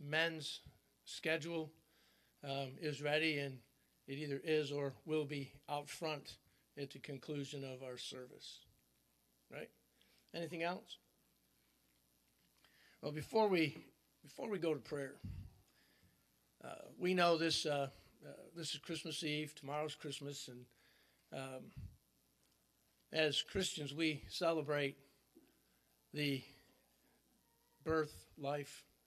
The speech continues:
death, and resurrection of our Savior. We,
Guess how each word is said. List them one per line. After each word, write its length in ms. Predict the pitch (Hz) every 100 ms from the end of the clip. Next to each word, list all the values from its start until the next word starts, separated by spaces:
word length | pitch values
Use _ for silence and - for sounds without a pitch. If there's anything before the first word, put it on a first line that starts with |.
| -
death, 260 | 143 139
and 120 | - 143
resurrection 600 | 143 135 139 139 - 127 123 - _ _ _ _ _ _ _ _ _
of 140 | - 131
our 140 | 135
Savior. 400 | - 139 127 - - - - - - _ -
We, 340 | 151 143